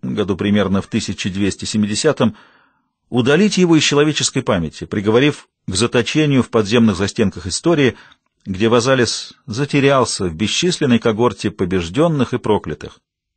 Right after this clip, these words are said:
Но прежде, в соответствии с великой фольклорной традицией того времени, Вазалис всё же был помещён на костёр и превращён в холмик пепла, который палачи вызвались рассеять на ветру.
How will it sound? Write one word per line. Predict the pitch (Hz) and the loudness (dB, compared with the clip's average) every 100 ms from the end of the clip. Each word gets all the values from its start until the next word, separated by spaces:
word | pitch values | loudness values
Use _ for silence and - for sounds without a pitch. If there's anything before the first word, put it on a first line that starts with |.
| _ _ _ | _ _ _
Но | 90 82 | -6 -4
прежде, | - 113 180 160 104 - _ _ - - - _ _ - | 0 0 0 -2 -4 -8 _ _ -20 -20 -20 _ _ -10
в | |
соответствии | - 95 107 113 - 104 | -4 0 0 0 -2 -6
с | - | -2
великой | 113 120 117 107 | 0 0 0 -2
фольклорной | - 104 107 110 92 | -2 -4 0 0 0
традицией | 95 98 90 87 - | -2 -2 -4 -6 -4
того | 87 90 90 | -2 -2 -2
времени, | 95 147 135 113 - _ _ _ _ _ _ _ _ | -2 0 0 0 -4 _ _ _ _ _ _ _ _
Вазалис | 101 117 131 151 135 | 0 2 4 2 0
всё | - 143 | -2 -2
же | 120 | 0
был | 110 113 | 0 0
помещён | 110 110 - 107 95 | 2 0 2 2 2
на | |
костёр | 92 95 - - 175 - _ _ - | 0 -2 -2 0 0 0 _ _ -6
и | 165 | -4
превращён | 175 135 117 - 160 | -2 0 0 0 -4
в | - | 0
холмик | 143 135 127 | 0 0 -2
пепла, | - 110 - 85 - _ _ | 0 0 0 -8 -8 _ _
который | - 107 107 | -4 0 2
палачи | 101 110 107 104 - 190 190 _ _ - | 2 2 2 2 -2 -2 -6 _ _ -8
вызвались | 113 151 139 127 117 | -2 0 0 0 0
рассеять | 113 - 107 101 101 | 0 0 -4 -4 -2
на | |
ветру. | 98 92 80 | -4 -4 -8